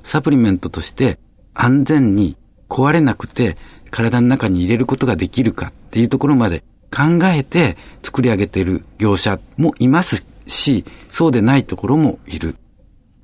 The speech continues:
医薬の場合には医薬製剤になるまでに相当時間をかけて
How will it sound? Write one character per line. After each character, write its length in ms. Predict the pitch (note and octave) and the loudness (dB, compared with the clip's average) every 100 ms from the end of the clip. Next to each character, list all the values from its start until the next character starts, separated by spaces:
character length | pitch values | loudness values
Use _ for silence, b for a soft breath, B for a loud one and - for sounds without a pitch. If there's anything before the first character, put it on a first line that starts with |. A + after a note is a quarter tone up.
| _ _ - | _ _ -4
医 120 | B2+ | 0
薬 260 | F3+ F#3+ C3 | 2 2 0
の 160 | A2 | 2
場 120 | G#2 | 2
合 100 | G2+ | 2
に 140 | F#2 G2+ | 2 2
は 200 | A2+ D#2+ | 2 0
医 80 | G2+ | 0
薬 240 | B2+ C#3+ | 0 -2
製 240 | D#3 E3 | 0 0
剤 300 | A2 F#2+ D#2 - | 2 -2 -4 -4
に 140 | G2+ | -2
な 120 | G#2+ C3 | 0 2
る 100 | F#2 | 2
ま 140 | F#2 | 0
で 100 | D#2+ | -2
に 160 | D2+ - _ _ - | -6 -10 _ _ -6
相 200 | B2+ C#3 | -2 0
当 180 | E3+ D3 | 0 -2
時 320 | - - G2 | -4 -8 -2
間 240 | C3+ B2 | 0 2
を 60 | F2+ | 0
か 140 | - | -4
け 140 | - F#2+ | -4 -6
て 260 | G2 E2+ | -6 -8